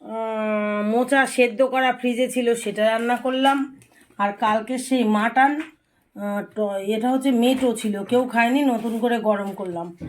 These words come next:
আর সকালের পান্তার সঙ্গে হয়েছে আলু ভাজা, সে আলু ভাজা। এখন রান্না হলো শ্যাপলা দিয়ে মাছের মাথা।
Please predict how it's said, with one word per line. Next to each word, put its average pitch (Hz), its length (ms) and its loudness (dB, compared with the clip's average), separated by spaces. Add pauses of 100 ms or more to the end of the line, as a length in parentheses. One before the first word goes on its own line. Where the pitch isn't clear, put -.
(300)
আর 226 100 0
সকালের 262 560 0
পান্তার 240 340 2
সঙ্গে 254 320 0
হয়েছে 233 340 2
আলু 202 300 2
ভাজা, 269 320 2
সে 226 180 0
আলু 202 240 0
ভাজা। 233 380 -2 (480)
এখন 370 600 0
রান্না 247 420 2
হলো 233 260 0
শ্যাপলা 214 500 0
দিয়ে 240 220 -2
মাছের 190 380 -4
মাথা। 165 340 -14